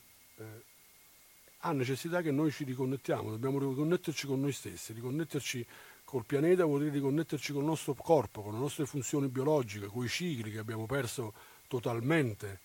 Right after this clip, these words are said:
questa connessione, viviamo solo un tempo mentale che è un tempo lineare, che è un suo tempo, e lo guardiamo con gli spread, con i prestiti, con quello tre mesi, cinque mesi,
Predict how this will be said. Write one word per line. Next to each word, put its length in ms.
questa 280
connessione, 720
viviamo 400
solo 240
un 160
tempo 340
mentale 540
che 80
è 20
un 120
tempo 280
lineare, 500
che 260
è 160
un 340
suo 200
tempo, 500
e 120
lo 160
guardiamo 520
con 120
gli 120
spread, 600
con 160
i 40
prestiti, 800
con 180
quello 240
tre 180
mesi, 420
cinque 360
mesi, 420